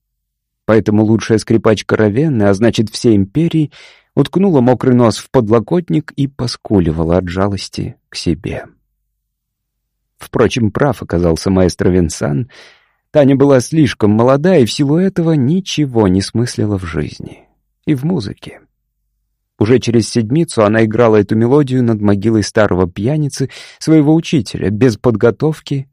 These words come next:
по памяти. Конечно же, играла не так. В её музыке не было места боли и крику,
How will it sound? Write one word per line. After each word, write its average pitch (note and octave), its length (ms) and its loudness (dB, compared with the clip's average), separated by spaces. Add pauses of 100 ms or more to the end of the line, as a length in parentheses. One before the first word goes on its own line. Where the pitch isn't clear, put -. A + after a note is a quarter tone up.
(140)
по A2+ 120 0
памяти. - 720 -10 (420)
Конечно B2+ 440 -2
же, G#2 160 0
играла F2+ 540 -2
не F#2+ 200 0
так. - 500 -16 (560)
В - 60 -8
её D#3 280 2
музыке A#2 440 -2
не D#3+ 200 2
было G#2 200 -2
места G#2+ 360 2
боли A2+ 520 0
и G2+ 60 0
крику, C#3+ 540 -2